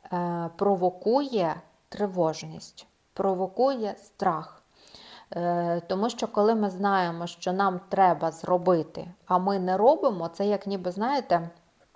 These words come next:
ну, якщо там, можливо, порівнювати із дитячими роками чи школою, да, це як, е, отримати там двійку за невиконане домашнє завдання, або,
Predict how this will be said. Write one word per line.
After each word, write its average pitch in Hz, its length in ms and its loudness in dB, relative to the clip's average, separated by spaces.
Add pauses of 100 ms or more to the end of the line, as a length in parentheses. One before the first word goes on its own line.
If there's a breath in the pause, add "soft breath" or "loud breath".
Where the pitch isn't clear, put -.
(400)
ну, 202 120 -4
якщо 170 380 -2
там, 170 200 -6
можливо, 160 480 -8
порівнювати 170 680 -8
із 165 100 -6
дитячими 196 640 -2
роками 175 540 -6
чи 160 520 -10
школою, 214 960 -2 (380 loud breath)
да, 202 240 2
це 226 280 2
як, 208 380 0
е, 202 40 4
отримати 190 840 2
там 175 220 -4
двійку 190 380 -6
за 170 160 -2
невиконане 175 600 -4
домашнє 175 460 -4
завдання, 160 600 -4
або, 170 420 2